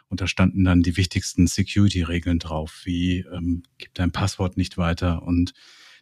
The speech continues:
diese Würfel haben den Mitarbeitern Spaß gemacht. Die haben die auf dem Schreibtisch liegen gehabt. Damit haben die gespielt, während die telefoniert haben. Das hat dann dazu geführt, dass man diese Regeln eben gelesen hat und sie dann auch kannte.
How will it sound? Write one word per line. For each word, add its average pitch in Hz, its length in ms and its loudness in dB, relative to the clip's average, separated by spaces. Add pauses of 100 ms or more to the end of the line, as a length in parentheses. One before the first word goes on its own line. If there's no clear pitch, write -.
(140)
diese 95 240 0
Würfel 107 480 4
haben 104 160 6
den 98 100 8
Mitarbeitern 95 440 2
Spaß 98 340 0
gemacht. 80 380 -2
Die 80 80 -10
haben 82 120 -2
die 78 80 -4
auf 76 60 -12
dem 87 140 -4
Schreibtisch - 440 -2
liegen 87 220 0
gehabt. - 380 -10
Damit 82 220 -4
haben 92 120 0
die 87 100 2
gespielt, 98 460 0
während 92 180 4
die 95 60 -4
telefoniert 92 640 0
haben. 92 320 2 (320)
Das - 160 -8
hat 95 80 0
dann 92 80 4
dazu 95 260 0
geführt, 90 380 -2
dass 95 160 0
man 95 140 8
diese 90 260 0
Regeln 92 300 6
eben 95 260 2
gelesen 107 480 6
hat 92 200 -2
und 95 140 0
sie - 80 -8
dann 92 160 4
auch 92 160 0
kannte. 90 420 0